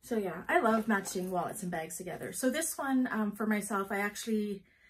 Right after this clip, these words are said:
added on a, um, wristlet, so then I could carry it without the bag if I wanted to. Anybody can order a wristlet for an extra seven dollars. I can add it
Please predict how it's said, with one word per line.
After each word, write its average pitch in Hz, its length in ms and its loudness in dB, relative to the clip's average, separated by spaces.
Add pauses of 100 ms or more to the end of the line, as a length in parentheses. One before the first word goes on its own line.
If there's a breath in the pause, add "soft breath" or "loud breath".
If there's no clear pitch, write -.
(360 soft breath)
added 196 400 0
on 180 400 -2
a, 180 640 -6
um, 208 420 -12 (320)
wristlet, 214 480 -4 (120)
so - 180 -8
then 202 160 -2
I 196 60 -2
could 196 180 -6
carry 185 300 -4
it 185 100 -6
without 196 280 -6
the 190 60 -8
bag 175 220 -4
if 214 120 -12
I 185 60 -2
wanted 170 300 -8
to. 208 300 -6 (180)
Anybody 262 340 0
can 247 140 -4
order 202 260 0
a 180 40 -2
wristlet 175 420 -8
for 185 80 -8
an 175 60 -6
extra 180 240 -10
seven 180 240 -8
dollars. 175 380 -6
I 185 40 -12
can 175 160 -10
add 160 160 -8
it 170 140 -10